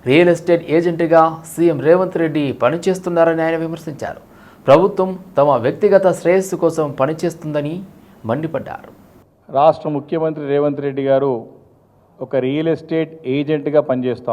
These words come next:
Speaker 2: ఉన్నారు. ఏ నిర్ణయం చూసినా నిర్ణయం వెనకాల ఏదో ఒక అవినీతికి దారితీసే విధంగా ఒక కుంభకోణం కనపడతా ఉంది. ఏదో రకంగా దాని నుండి అవి-, అవినీతి సొమ్ముని తీసుకొని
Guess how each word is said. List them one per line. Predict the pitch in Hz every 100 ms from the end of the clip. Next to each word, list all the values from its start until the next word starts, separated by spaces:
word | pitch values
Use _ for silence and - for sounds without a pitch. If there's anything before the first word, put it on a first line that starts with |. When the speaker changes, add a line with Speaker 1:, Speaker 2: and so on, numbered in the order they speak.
| 107
Speaker 2:
ఉన్నారు. | 101 98 - _ _ _ _
ఏ | 135 147 185 175
నిర్ణయం | 165 180 180 170
చూసినా | 151 175 165 151
నిర్ణయం | 147 160 156
వెనకాల | 147 151 151 147 135 - - - _ 131 160
ఏదో | 185 202 190
ఒక | 190 170 160 160 - - - _ -
అవినీతికి | 135 165 190 175 180 156
దారితీసే | 156 156 147 151 151 147
విధంగా | 147 147 139
ఒక | 135
కుంభకోణం | 147 139 143 143 131
కనపడతా | 123 123 113 113
ఉంది. | 104 117 - 135 147
ఏదో | 180 202 190
రకంగా | 185 180 180 170 160 - - - 123
దాని | 135 160 165
నుండి | 170 180 185 165 151
అవి-, | 151 170 -
అవినీతి | 147 175 180 185
సొమ్ముని | 165 170 170 170 151 165 - - _ -
తీసుకొని | 180 175 196 185